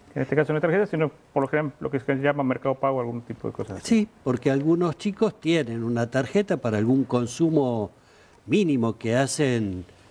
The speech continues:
Speaker 2: en la escuela, comprar algo para la merienda o algún gasto del transporte, y a veces ese tipo de acceso a,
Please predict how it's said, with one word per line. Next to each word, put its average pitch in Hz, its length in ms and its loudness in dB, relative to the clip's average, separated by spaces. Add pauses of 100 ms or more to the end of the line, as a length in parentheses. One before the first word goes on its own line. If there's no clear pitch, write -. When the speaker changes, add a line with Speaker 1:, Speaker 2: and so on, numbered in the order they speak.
Speaker 2:
en 101 120 -2
la 101 60 2
escuela, 175 560 2
comprar 104 440 -6
algo 107 260 0
para 95 260 -6
la 92 80 -4
merienda 113 880 0 (380)
o 104 80 -8
algún 101 320 0
gasto 101 760 0 (380)
del 95 200 -2
transporte, 135 1080 -2 (420)
y 127 360 0 (140)
a 110 120 -2
veces 131 480 0
ese 143 280 0
tipo 131 380 -2
de 104 520 -2 (100)
acceso 120 800 0 (360)
a, 98 400 -2